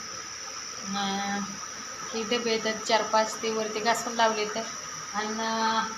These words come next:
अजून डबे बा-, खराब आहे दोन किचनवरती, एक ते डबा घासायचा आहे, इथं दळणाला एक आहे ते पण घासायचा आहे. तर, अं, सर्वांनी मला खूप छान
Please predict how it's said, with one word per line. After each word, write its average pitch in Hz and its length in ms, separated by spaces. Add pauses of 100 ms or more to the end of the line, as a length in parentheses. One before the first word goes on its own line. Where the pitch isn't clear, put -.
(200)
अजून 226 360
डबे 226 280
बा-, 226 360
खराब 233 240
आहे 214 100
दोन 233 220 (500)
किचनवरती, 226 640
एक 233 200
ते 233 80
डबा 220 280
घासायचा 226 460
आहे, 220 140
इथं 220 200
दळणाला 220 420
एक 220 180
आहे 208 80
ते 220 180
पण 220 220
घासायचा 214 460
आहे. 220 80 (760)
तर, 233 160
अं, 226 460
सर्वांनी 233 420
मला 226 220
खूप - 440
छान 226 180